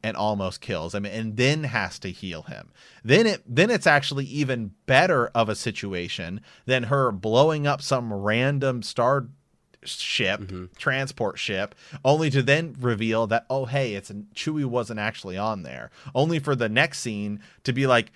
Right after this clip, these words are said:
Speaker 1: "C three P O's memories are gonna get wiped. Oh, wait, no, actually, we're pretty good, too." So none of the bad stuff has consequences.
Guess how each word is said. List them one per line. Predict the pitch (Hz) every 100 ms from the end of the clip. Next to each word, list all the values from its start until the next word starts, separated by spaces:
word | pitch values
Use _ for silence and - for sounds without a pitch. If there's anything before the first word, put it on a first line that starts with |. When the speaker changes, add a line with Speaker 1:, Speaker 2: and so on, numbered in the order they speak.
| _
Speaker 1:
"C | - 165
three | 143 156
P | 143
O's | 123 117
memories | 113 147 143 113
are | 101
gonna | 95 95
get | 92 -
wiped. | 92 95 95 -
Oh, | 143 143
wait, | 131 143 131
no, | 120 127 117
actually, | 120 123 - 117
we're | 104 104
pretty | - 120 110
good, | 101 107 95 -
too." | 127 95 85
So | 139
none | 147 190 247
of | 240
the | 202
bad | 190 202 190
stuff | - 156
has | 160 147 139
consequences. | 151 147 139 - 87 71 -